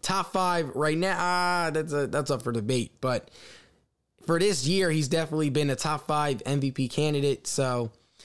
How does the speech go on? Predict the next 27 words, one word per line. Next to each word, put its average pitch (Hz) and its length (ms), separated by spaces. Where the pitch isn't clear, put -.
props 165 440
to 147 340
the 135 120
Denver 151 360
Nuggets 143 380
for 131 100
being 135 340
number 131 240
nine 147 580
on 135 200
my 127 240
power 143 360
ranking. 104 460
At 202 220
number 185 380
eight, 226 460
I 156 120
gotta 180 260
go 180 200
with 175 120
the 143 60
Portland 160 460
Trail 202 260
Blazers 196 420
at 151 120
number 143 320
eight. 185 340